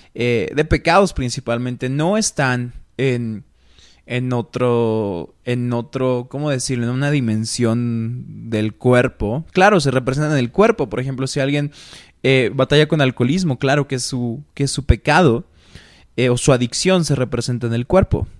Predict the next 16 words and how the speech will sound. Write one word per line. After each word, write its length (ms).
Pero 180
la, 200
la, 220
la 140
onda 220
no 240
está 200
en 60
el 120
cuerpo, 360
la 120
onda 160
está 220
en 80
la 80
mente. 440